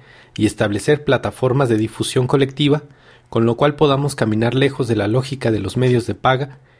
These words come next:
que privilegian la individualidad de una persona o de ciertos colectivos por encima de la chamba conjunta de los medios muy otros. Cinco,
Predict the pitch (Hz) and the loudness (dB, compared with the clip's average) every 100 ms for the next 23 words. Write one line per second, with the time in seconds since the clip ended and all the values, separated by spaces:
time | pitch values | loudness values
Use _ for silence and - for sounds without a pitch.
0 | _ - - 120 123 143 147 160 139 120 | _ -6 0 0 2 2 2 0 2 2
1 | 110 110 110 107 113 131 139 143 135 107 | 2 2 2 2 2 2 2 0 0 -2
2 | - 139 147 143 120 113 143 143 139 - | 0 0 0 0 0 2 0 0 -2 0
3 | 104 - 135 135 160 - - - - _ | -4 -4 -2 0 -2 -4 -20 -20 -20 _
4 | 113 117 110 147 143 110 104 - 135 135 | 2 2 2 2 2 2 0 0 0 0
5 | 123 101 - 139 135 156 - 117 110 104 | 0 -2 0 0 2 -2 -2 -2 0 0
6 | 123 117 107 110 104 95 92 - 90 - | 0 2 0 0 -2 -2 -4 -6 -12 -14
7 | - - - - - - - 190 196 156 | -20 -20 -20 -20 -20 -10 2 6 6 6
8 | 123 | 2